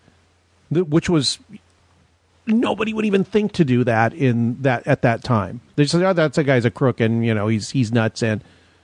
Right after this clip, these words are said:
he sat down and talked to him. Um, and, and eventually his wife died. I don't think, you know, I think she got sick or something and died. He was so sick of the United States and what he thought was the, you know, the hypocrisy and everything.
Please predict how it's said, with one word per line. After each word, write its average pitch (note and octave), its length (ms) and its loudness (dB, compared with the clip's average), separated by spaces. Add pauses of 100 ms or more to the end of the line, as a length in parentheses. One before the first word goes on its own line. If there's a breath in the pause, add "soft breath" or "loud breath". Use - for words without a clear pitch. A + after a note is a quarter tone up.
(320 soft breath)
he F#3 100 0
sat G#3+ 200 0
down G#3+ 160 2
and G3 80 0
talked G#3+ 240 -2
to - 80 -8
him. - 120 -16 (420 loud breath)
Um, B2+ 460 0 (680)
and, D#3 320 2
and D#3 180 -2 (140)
eventually D#3+ 540 0
his C3+ 180 0
wife C3+ 320 2
died. D3+ 480 2
I B2 120 0
don't A#2 160 0
think, A#2+ 180 -2
you C3 60 0
know, G#2+ 120 2
I A2+ 80 2
think C3 180 0
she A2+ 220 0
got G2 280 -2
sick - 280 -6
or F#2 60 -4
something B2+ 320 -4
and F2+ 100 -4
died. - 220 2 (580 loud breath)
He G3 180 -2
was E3 140 0
so G#3 320 0
sick - 460 -2
of B2+ 120 0
the C#3 60 0
United C#3+ 360 2
States C#3+ 380 -2
and A#2 140 0
what B2 120 2
he B2+ 120 0
thought B2 260 0
was A#2 200 -2
the, A2+ 340 2
you B2+ 80 -2
know, G#2+ 260 -2 (180)
the C3 140 -2
hypocrisy C3+ 680 0
and A#2 60 2
everything. B2 240 2